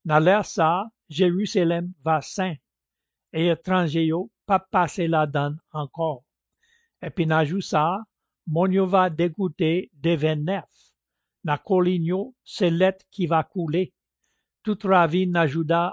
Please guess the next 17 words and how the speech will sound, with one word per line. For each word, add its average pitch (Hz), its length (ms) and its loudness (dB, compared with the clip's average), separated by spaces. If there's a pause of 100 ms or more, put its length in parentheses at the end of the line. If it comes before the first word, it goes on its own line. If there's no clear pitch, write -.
(100)
va 151 200 0
gen 147 240 -2
dlo, 160 300 -4 (560)
epi 180 260 -6
yon 175 160 0
sous - 460 -6 (160)
va 160 200 0
soti 185 380 -2
lakay 156 540 0 (220)
Seyè 160 500 -2 (520)
pou 160 140 2
awouze 160 600 2
vale 165 420 2 (160)
a 170 80 -4
Sitim 160 500 -4 (120)
nan. 131 180 -10 (840)
Ijip 190 440 -2